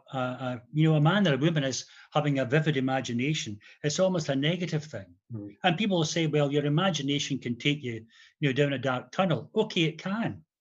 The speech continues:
Speaker 1: But there's no, you know, there's no work of art, there's no work of music, there's no, uh, piece of literature which has been written without somebody having a, a, imagination. And my conviction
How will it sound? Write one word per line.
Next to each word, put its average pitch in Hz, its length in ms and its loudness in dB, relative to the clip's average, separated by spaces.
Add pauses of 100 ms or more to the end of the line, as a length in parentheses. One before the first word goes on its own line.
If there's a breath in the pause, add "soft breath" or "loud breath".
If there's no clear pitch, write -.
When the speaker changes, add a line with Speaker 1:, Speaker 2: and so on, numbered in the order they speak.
(680 loud breath)
Speaker 1:
But 175 160 4
there's 180 180 2
no, 262 480 4
you 180 180 -2
know, 180 120 2
there's 165 180 0
no 254 240 2
work 185 320 2
of 156 100 0
art, 170 480 2
there's 151 140 -2
no 214 100 2
work 226 260 2
of 147 120 0
music, 147 400 0
there's 139 200 -2
no, 202 440 0 (480 loud breath)
uh, 143 140 0 (120)
piece 147 160 0
of 135 80 -2
literature 131 540 -2 (380)
which 165 180 0
has 151 120 0
been 147 200 2
written 147 340 2
without 143 640 -2 (140)
somebody 160 400 0
having 135 420 -4 (500 loud breath)
a, 151 140 2 (260)
a, 160 220 -2
imagination. 156 760 2 (920 soft breath)
And 160 360 4
my 151 180 4
conviction 151 1000 -2